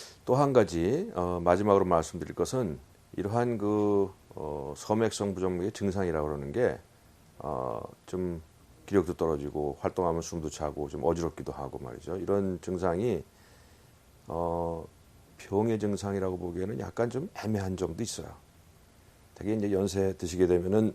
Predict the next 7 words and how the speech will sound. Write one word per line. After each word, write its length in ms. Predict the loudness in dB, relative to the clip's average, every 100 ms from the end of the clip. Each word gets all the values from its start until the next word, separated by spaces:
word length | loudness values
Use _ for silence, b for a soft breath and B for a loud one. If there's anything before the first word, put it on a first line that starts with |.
| 0
<clears throat> 600 | 4 6 4 -6 -20 -10
기력도 300 | 4 4 4
좀 140 | 0 4
떨어지고 760 | 6 6 4 4 4 4 2 -6 -20 -20 -8
활동하면 400 | -4 2 2 2
숨도 280 | -2 -4 -6
차고 640 | -4 -4 0 2 2 -2